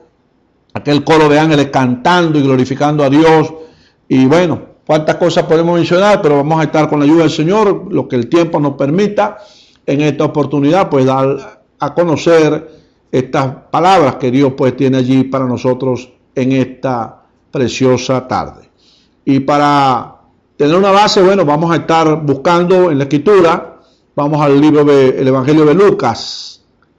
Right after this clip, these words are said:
Evangelio de Lucas, el capítulo uno, allí vamos a comenzar en esta oportunidad para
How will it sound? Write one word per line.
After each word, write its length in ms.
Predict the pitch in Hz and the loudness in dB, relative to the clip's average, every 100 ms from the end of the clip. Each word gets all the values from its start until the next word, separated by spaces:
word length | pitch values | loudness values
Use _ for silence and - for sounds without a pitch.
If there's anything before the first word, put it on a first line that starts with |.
| _ - | _ -8
Evangelio 360 | 127 120 147 | -6 -2 0
de 120 | 143 | 2
Lucas, 400 | 147 180 180 175 | 2 2 2 0
el 120 | 139 123 | -2 -2
capítulo 720 | 123 135 151 147 135 - - | -4 -2 -2 0 0 0 -2
uno, 540 | 196 165 123 117 127 - _ _ _ _ _ _ | 0 2 0 -2 -6 -16 _ _ _ _ _ _
allí 260 | 120 113 | -6 -2
vamos 300 | 123 135 135 | 0 0 0
a 40 | 135 | -2
comenzar 640 | 156 165 160 175 170 202 - - _ _ _ _ _ _ | -2 -4 0 2 2 0 -8 -20 _ _ _ _ _ _
en 200 | 139 131 | -6 -2
esta 220 | 131 135 | -2 -2
oportunidad 720 | 131 156 151 170 175 170 139 - - _ _ _ _ _ | -4 -4 -2 0 2 2 2 -4 -20 _ _ _ _ _
para 580 | 127 131 127 113 87 | -2 0 2 0 -4